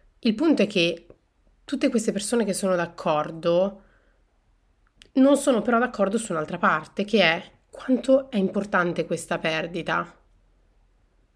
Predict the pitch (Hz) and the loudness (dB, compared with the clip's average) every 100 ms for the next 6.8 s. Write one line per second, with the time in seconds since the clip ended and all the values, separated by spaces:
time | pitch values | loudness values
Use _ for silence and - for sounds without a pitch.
0 | _ _ _ _ - 240 240 180 160 160 | _ _ _ _ 2 6 6 4 -2 -2
1 | 196 220 220 233 277 277 - 214 202 208 | -2 0 0 0 0 0 -2 -2 0 0
2 | 202 185 190 165 160 165 196 208 233 233 | 0 0 0 0 -2 -4 -4 0 2 2
3 | 208 - 220 208 214 196 165 165 180 180 | -2 0 0 0 0 0 0 0 -4 -6
4 | - 196 185 - 226 226 196 220 226 - | -4 -4 -4 -6 0 6 8 6 0 -14
5 | _ _ _ _ - 262 226 - 180 160 | _ _ _ _ 0 0 0 -6 -2 0
6 | 160 - 160 165 151 151 165 | 0 -4 -4 -4 -2 -2 -4